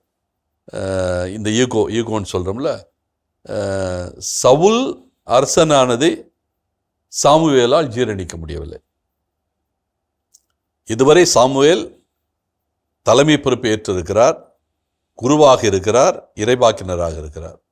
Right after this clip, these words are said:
மூன்று பொறுப்புகளும் சாமுவேல் கையில் இருக்கிறது. இப்ப தலைமை பொறுப்பு சாமுவேலிடமிருந்து பறிக்கப்படுகிறது.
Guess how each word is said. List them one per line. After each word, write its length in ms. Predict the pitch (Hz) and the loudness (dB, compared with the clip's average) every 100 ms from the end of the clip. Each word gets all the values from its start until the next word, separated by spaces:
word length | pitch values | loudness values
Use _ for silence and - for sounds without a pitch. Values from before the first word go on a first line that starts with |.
| _ | _
மூன்று 380 | 110 160 220 196 | -6 -2 0 -2
பொறுப்புகளும் 720 | 156 151 185 143 135 143 226 - _ _ _ - | 0 0 0 -6 -2 -2 -4 -12 _ _ _ -2
சாமுவேல் 420 | 127 139 127 104 | 0 2 -2 -4
கையில் 280 | 95 92 85 | -6 -8 -10
இருக்கிறது. 380 | 78 80 78 73 _ _ _ _ _ _ _ _ _ | -12 -18 -20 -20 _ _ _ _ _ _ _ _ _
இப்ப 180 | _ - | _ -2
தலைமை 400 | 120 156 202 214 | 4 4 4 2
பொறுப்பு 420 | 170 131 - 214 254 - _ _ _ _ - | -2 -4 -4 -6 -6 -10 _ _ _ _ -20
சாமுவேலிடமிருந்து 1000 | - - 135 165 156 143 123 110 139 - | -6 2 2 4 2 2 0 -4 -6 0
பறிக்கப்படுகிறது. 720 | 143 147 117 87 78 76 | 0 2 -2 -4 -14 -16